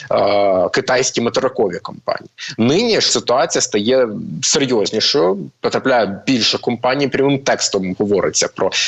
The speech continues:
те, що російські дії та їхні успіхи на полі бою — це відповідальність, е, К Н Р. Е, Єнс Столтенберг, та, о, генеральний секретар На-, нато, він, е,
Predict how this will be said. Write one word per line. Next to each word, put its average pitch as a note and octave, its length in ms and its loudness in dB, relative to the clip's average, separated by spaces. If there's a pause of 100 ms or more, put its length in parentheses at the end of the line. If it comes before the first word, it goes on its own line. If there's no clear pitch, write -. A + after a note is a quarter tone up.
те, G#2 160 2
що - 440 0 (400)
російські A#2+ 760 0
дії G2+ 480 0
та A2 180 2
їхні G2+ 300 0
успіхи - 480 0
на E2+ 120 0
полі - 280 0
бою — F#2 340 2
це B2 140 2
відповідальність, A2 760 0 (280)
е, - 40 -2 (720)
К C3 220 0
Н G#2 140 -6
Р. G2+ 220 -4 (280)
Е, A2 160 2
Єнс C#3+ 200 0
Столтенберг, B2+ 680 0
та, A#2+ 280 2
о, D#2 280 0 (260)
генеральний G2+ 360 2
секретар G2+ 220 0
На-, F#2 160 0
нато, F2 540 0 (920)
він, A#2 360 2
е, F2+ 440 -2